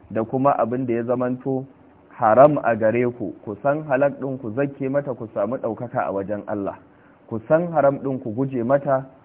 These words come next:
nan ma ku ƙara samun ɗaukaka a wajen Ubangiji mai girma ɗaukaka. To shi ne a gaba Ubangiji Ta'ala ya ce, "Wa yahdiyakum sunanal ladzina min qablikum." Kuma ya shiryar da ku ta farkoki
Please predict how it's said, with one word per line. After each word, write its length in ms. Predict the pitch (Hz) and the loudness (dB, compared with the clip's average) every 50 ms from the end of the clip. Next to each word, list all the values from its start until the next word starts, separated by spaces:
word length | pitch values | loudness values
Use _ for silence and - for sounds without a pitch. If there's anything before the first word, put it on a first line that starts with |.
| - | -6
nan 200 | 113 117 127 135 | -4 -2 0 2
ma 140 | 135 135 135 | 2 2 2
ku 140 | 139 139 117 | 2 0 -2
ƙara 280 | - - 135 127 120 117 - | 0 2 2 2 2 0 0
samun 300 | 135 127 127 127 120 101 | 0 -2 0 -2 -4 -6
ɗaukaka 480 | - 107 101 - 127 123 - 139 117 | -6 -6 -6 -6 -8 -6 -4 -4 -2
a 40 | - | -2
wajen 320 | 98 107 107 113 117 113 90 | -2 -4 -4 -4 -6 -6 -8
Ubangiji 480 | 92 98 104 104 101 104 101 104 101 | -8 -8 -6 -8 -8 -10 -10 -10 -8
mai 120 | 90 90 87 | -8 -8 -8
girma 260 | 87 95 95 95 82 | -8 -8 -6 -6 -6
ɗaukaka. 400 | - - - - - 95 - 87 - - _ - - - - - - - - | -6 -8 -12 -14 -14 -16 -18 -18 -20 -20 _ -20 -20 -20 -20 -20 -20 -20 -14
To 100 | - 95 98 | -12 -12 -12
shi 240 | 98 - 143 147 151 | -4 2 2 4 4
ne 100 | 151 143 | 4 2
a 180 | - - 113 | 2 2 0
gaba 220 | 107 110 110 123 139 | -2 0 0 0 0
Ubangiji 500 | 107 110 120 127 131 135 135 127 120 127 | 0 0 -2 -2 -2 -2 -4 -4 -4 -4
Ta'ala 300 | 127 98 104 120 127 123 | -2 -2 0 2 2 0
ya 60 | 127 131 | 0 -2
ce, 80 | - | -4
"Wa 180 | 123 113 110 110 | -4 -2 0 0
yahdiyakum 680 | 110 113 113 113 110 120 143 156 143 135 139 135 127 127 127 | 0 0 0 -2 -4 -2 -2 -2 -2 -2 -4 -6 -8 -8 -6
sunanal 400 | - 160 160 151 139 131 120 120 | -6 -6 -4 -2 -2 -2 -2 -2
ladzina 360 | 113 110 107 113 127 127 113 107 | -2 -2 -2 -2 -4 -4 -4 -4
min 180 | 104 104 101 98 | -6 -6 -8 -8
qablikum." 500 | - - 107 104 92 90 82 - 85 - - - - _ _ _ _ _ - - _ | -8 -8 -8 -6 -6 -8 -8 -10 -12 -16 -16 -20 -20 _ _ _ _ _ -20 -20 _
Kuma 240 | - 123 131 143 147 | -4 0 2 4 4
ya 140 | 156 147 131 | 4 4 2
shiryar 520 | 127 - - 147 147 156 156 156 160 147 135 | 0 -2 -4 -4 -2 0 0 0 0 -2 -4
da 100 | 127 113 | -6 -6
ku 300 | 110 - 123 123 131 - - - - - _ | -6 -6 -8 -8 -8 -8 -12 -18 -20 -20 _
ta 140 | - 156 143 | -2 -2 -2
farkoki 960 | 143 147 156 147 151 147 147 - 156 147 147 147 143 - 156 147 147 147 143 | 0 0 0 0 0 -2 -6 -4 -2 0 0 0 -2 -4 -4 -2 -2 -2 -4